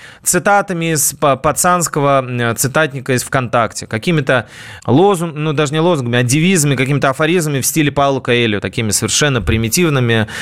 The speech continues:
однослойными и, э, довольно простыми.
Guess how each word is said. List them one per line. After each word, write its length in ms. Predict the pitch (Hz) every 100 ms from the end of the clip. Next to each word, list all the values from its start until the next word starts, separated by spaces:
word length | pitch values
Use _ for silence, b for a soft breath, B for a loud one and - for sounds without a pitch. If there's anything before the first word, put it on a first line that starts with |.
| B B -
однослойными 1700 | 113 113 117 110 107 104 101 98 - 156 170 165 139 127 123 117 -
и, 500 | 123 120 120 120 110
э, 340 | - 107 101 98
довольно 600 | 110 120 123 113 101 104 - - -
простыми. 680 | 175 165 - 175 127 104